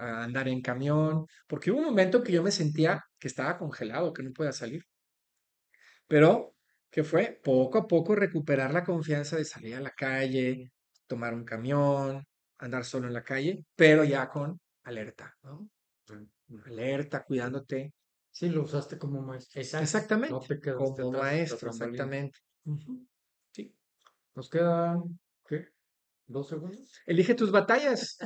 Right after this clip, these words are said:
Speaker 1: Ese sería para mí el mejor consejo.
Speaker 2: Sí.
Speaker 1: Elige tus batallas. Analiza qué miedo estás sintiendo. Si tu miedo que estás sintiendo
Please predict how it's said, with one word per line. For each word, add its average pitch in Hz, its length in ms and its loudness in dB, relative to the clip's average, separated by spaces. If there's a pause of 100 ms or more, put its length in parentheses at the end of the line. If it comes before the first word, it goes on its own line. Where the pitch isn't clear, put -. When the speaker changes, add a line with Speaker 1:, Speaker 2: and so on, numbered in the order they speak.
(160)
Speaker 1:
Ese 208 260 2
sería 208 220 8
para 202 200 6
mí 180 120 2
el 185 80 0
mejor 170 220 -2
consejo. 175 560 0
Speaker 2:
Sí. 139 80 -10 (300)
Speaker 1:
Elige 151 280 0
tus 151 160 -2
batallas. 170 600 2 (360)
Analiza 175 420 6
qué 226 120 6
miedo 208 200 6
estás 196 240 -2
sintiendo. 151 640 -2
Si 147 180 -6
tu 160 120 0
miedo 196 320 4
que 208 80 -2
estás 190 220 0
sintiendo 160 580 -2